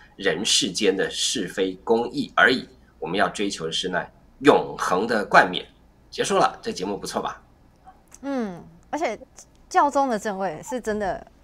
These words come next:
Speaker 2: 我觉得那个解读说，哎，通过跟他人合作，那不就是正跟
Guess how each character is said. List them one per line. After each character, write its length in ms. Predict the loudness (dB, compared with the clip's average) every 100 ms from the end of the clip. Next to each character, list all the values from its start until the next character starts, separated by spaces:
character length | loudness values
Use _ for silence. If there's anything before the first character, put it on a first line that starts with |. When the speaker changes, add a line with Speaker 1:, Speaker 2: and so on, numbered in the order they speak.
| _
Speaker 2:
我 80 | -6
觉 100 | 2
得 140 | 4
那 100 | 4
个 80 | 0
解 200 | 0 -2
读 180 | -2 -2
说， 120 | 0
哎， 200 | 0 -4 -8
通 180 | -8 -4
过 160 | -2
跟 220 | 0 -2 -4
他 180 | -4
人 120 | -4 -6
合 240 | -10 -8
作， 200 | -8 -8 -12 -10
那 80 | -10 -10 -10
不 80 |
就 180 | 0 0
是 160 | 0 -2
正 280 | -2 -2 2
跟 300 | 2 2